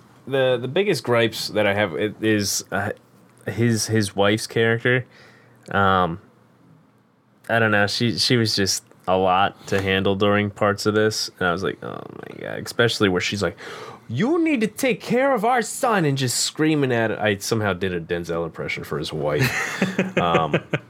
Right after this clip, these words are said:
Speaker 2: Everyone in this
Speaker 1: or maybe
Speaker 2: movie
Speaker 1: I
Speaker 2: is
Speaker 1: did a
Speaker 2: Denzel.
Speaker 1: John David Washington. Who knows? <laughs>
Speaker 2: Yeah.
Speaker 1: They sound exactly the same.
Speaker 2: Yeah.
Speaker 1: Um,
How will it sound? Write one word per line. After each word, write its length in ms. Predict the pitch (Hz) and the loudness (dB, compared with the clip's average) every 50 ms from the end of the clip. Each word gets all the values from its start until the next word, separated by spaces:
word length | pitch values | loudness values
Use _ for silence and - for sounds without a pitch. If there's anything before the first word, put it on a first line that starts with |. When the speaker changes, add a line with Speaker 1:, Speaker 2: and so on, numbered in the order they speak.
| - - - - - - - - - - - | -20 -20 -20 -20 -20 -14 -12 -8 -6 -4 -2
Speaker 2:
Everyone 400 | - 160 160 156 151 143 139 131 | -2 0 0 0 0 0 0 0
in 120 | 127 127 123 | 0 2 2
this 120 | 127 131 | 2 2
Speaker 1:
or 20 | 143 | 4
maybe 180 | 165 175 170 | 4 4 4
Speaker 2:
movie 40 | 165 | 4
Speaker 1:
I 40 | - | 4
Speaker 2:
is 60 | - | 4
Speaker 1:
did 220 | - - - 123 | 4 4 4 4
a 40 | 120 | 4
Speaker 2:
Denzel. 40 | 117 | 4
Speaker 1:
John 200 | 120 127 127 123 | 4 4 2 2
David 240 | 123 120 117 117 110 | 2 2 2 2 2
Washington. 600 | 107 107 107 107 107 - 110 - 101 90 85 85 | 2 2 2 0 -2 -4 -4 -4 -4 -4 -2 -2
Who 80 | 101 | -2
knows? 320 | 101 101 101 95 85 85 117 | 0 2 2 2 0 0 0
<laughs> 300 | 135 143 143 120 - - | 0 0 0 0 0 0
Speaker 2:
Yeah. 300 | 165 139 131 120 110 104 - | 2 4 4 2 2 0 -2
Speaker 1:
They 200 | - 117 117 117 | 0 0 0 2
sound 260 | 117 131 123 117 107 | 2 0 2 2 2
exactly 460 | 101 95 101 98 98 95 98 98 92 | 0 0 2 0 0 0 -2 -2 -4
the 60 | 87 87 | -4 -4
same. 280 | - 101 95 85 78 - - - - - - - - | -2 -2 -2 -2 -2 -6 -12 -20 -20 -20 -20 -10 -4
Speaker 2:
Yeah. 520 | 143 131 127 113 107 98 101 98 95 90 87 | -2 0 2 2 2 4 4 4 4 4 2
Speaker 1:
Um, 200 | 80 80 80 | 0 -2 -6